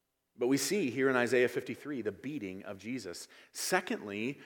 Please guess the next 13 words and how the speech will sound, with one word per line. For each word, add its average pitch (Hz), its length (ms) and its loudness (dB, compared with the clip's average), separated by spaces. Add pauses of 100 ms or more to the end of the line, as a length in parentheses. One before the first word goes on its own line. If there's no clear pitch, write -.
(120)
we 135 140 -2
see 127 520 2
in 127 100 6
Isaiah 117 460 6
fifty-three 131 480 -6
the 160 120 -2
silence 175 1000 -2 (580)
of 110 120 -2
Jesus. 90 600 -12 (380)
The 135 80 -4
silence 170 600 0
of 104 180 -10
Jesus. 90 580 -14